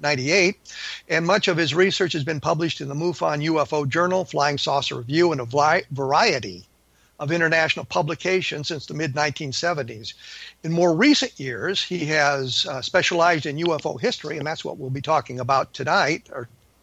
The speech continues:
uh, in a few minutes here, uh, compiling the New York, New England airship wave of nineteen oh nine and editing U F O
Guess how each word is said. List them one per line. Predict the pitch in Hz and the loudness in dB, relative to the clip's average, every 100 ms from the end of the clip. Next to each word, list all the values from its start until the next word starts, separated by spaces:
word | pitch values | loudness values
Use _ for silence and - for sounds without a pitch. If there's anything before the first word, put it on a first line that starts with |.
| _ _ - | _ _ -16
uh, | 135 - _ - _ | -16 -16 _ -20 _
in | 156 | -8
a | |
few | - 175 | 0 4
minutes | 190 160 - | 4 2 0
here, | 117 151 - _ _ _ _ _ - | -2 -4 -6 _ _ _ _ _ -8
uh, | 160 | -6
compiling | - 160 175 180 180 156 | -4 0 4 4 2 0
the | 156 | -2
New | 165 | -2
York, | 180 190 - _ 151 143 | 0 0 -2 _ -18 -12
New | 156 160 | -10 -4
England | - 269 226 165 - 156 _ _ _ _ | 0 2 2 -2 -6 -14 _ _ _ _
airship | 175 180 - 160 | 0 2 2 -2
wave | 175 175 165 | 0 0 0
of | 143 156 | -4 -2
nineteen | 160 151 160 | -2 -4 -8
oh | 143 | -4
nine | 151 165 | -4 -4
and | 147 | -4
editing | 165 160 151 151 143 | -4 -4 -6 -6 0
U | 170 180 | 0 2
F | 170 165 151 | 2 2 0
O | 160 | -2